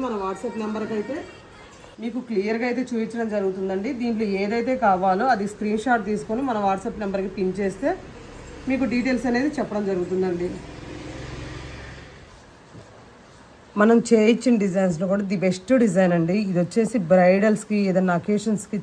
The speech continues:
చాలా అంటే చాలా బాగా తీసుకున్నారండి. మన లైవ్ స్టోర్లో కానీ మన YouTube-లో కానీ ఏంటంటే ఆన్‌లైన్, ఆఫ్‌లైన్ both రెండిట్లో కూడా వెళ్ళిన డిజైన్ అంటే ఈ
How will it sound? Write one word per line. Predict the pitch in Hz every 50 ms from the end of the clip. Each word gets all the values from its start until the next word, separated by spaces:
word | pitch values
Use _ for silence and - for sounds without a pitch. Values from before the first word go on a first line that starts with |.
| - -
చాలా | 214 180 180 185 185 196 202
అంటే | 208 190 226 233 - 226
చాలా | 202 180 180 180 170 170
బాగా | 175 185 180 202 208 208 214 - -
తీసుకున్నారండి. | 180 170 170 - 185 175 175 165 165 165 180 - - -
మన | 180 180 180 175 175
లైవ్ | 175 180 180 -
స్టోర్లో | - 196 180 170 175 175 165 180
కానీ | 175 175 180 190 190 - - - - - - - - - - -
మన | 196 190 190 185 185
YouTube-లో | 185 185 170 214 175 170 190 185 165 180
కానీ | 180 180 190 185 180
ఏంటంటే | 180 175 180 175 170 202 202 175 175
ఆన్‌లైన్, | 185 196 208 214 202 185
ఆఫ్‌లైన్ | 175 185 196 190 196 175 160 170
both | 185 208 240 240 - - - - - - - - 180
రెండిట్లో | 185 196 208 208 247 - 240 247 233 240
కూడా | 247 240 226 196
వెళ్ళిన | 185 190 190 196 185 170
డిజైన్ | 175 - 190 196 185 180
అంటే | 185 175 220 233 202
ఈ | 180